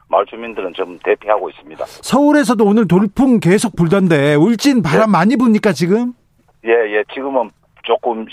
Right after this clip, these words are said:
Speaker 1: 심하게 불고 있습니다.
Speaker 2: 그래서 지금 산불이 지금 바람 타고 계속 번지고 있습니까?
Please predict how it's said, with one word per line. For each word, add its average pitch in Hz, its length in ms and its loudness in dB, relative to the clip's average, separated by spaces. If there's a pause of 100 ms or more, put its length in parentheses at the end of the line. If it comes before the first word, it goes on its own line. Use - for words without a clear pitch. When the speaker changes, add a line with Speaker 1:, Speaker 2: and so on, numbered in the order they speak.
(140)
Speaker 1:
심하게 120 320 -2
불고 87 300 -10
있습니다. - 480 -10
Speaker 2:
그래서 214 320 0
지금 208 200 0
산불이 226 440 -2
지금 180 240 -2
바람 185 320 0
타고 202 240 -2
계속 202 400 -2
번지고 180 340 2
있습니까? 160 520 -2